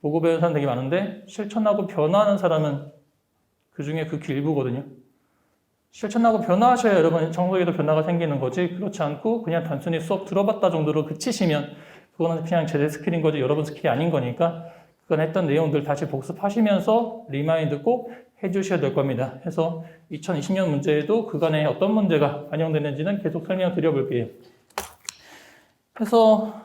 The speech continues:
앞에 적중 문제도 있고요. 그 다음 이십 년도 문제와 이십일 년도 문제들이 여러분이 필기하실 수 있도록 서브집 형태로만 나가 있어서 혹시나 좀 어려운 문제 있거나 해설 필요한 문제 있으시면 추가 자료를 나눠드릴 테니까요.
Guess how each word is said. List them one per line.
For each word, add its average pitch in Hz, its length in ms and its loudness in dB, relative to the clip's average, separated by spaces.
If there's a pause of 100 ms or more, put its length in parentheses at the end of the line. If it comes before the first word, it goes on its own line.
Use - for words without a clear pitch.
(440)
앞에 196 680 2 (180)
적중 214 320 0
문제도 220 280 6
있고요. 196 320 4 (460)
그 - 120 -2
다음 165 160 4
이십 196 220 4
년도 170 460 4
문제와 160 360 4
이십일 185 260 0
년도 220 220 6
문제들이 165 680 2 (300)
여러분이 156 320 2
필기하실 202 420 2
수 185 140 0
있도록 151 280 0
서브집 214 380 2
형태로만 156 640 4
나가 147 200 4
있어서 139 460 2 (300)
혹시나 254 260 0
좀 233 140 6
어려운 190 280 8
문제 220 240 6
있거나 185 300 4
해설 196 260 2
필요한 226 280 4
문제 185 180 2
있으시면 180 540 -2
추가 226 240 -2
자료를 202 200 2
나눠드릴 170 400 2
테니까요. 143 560 0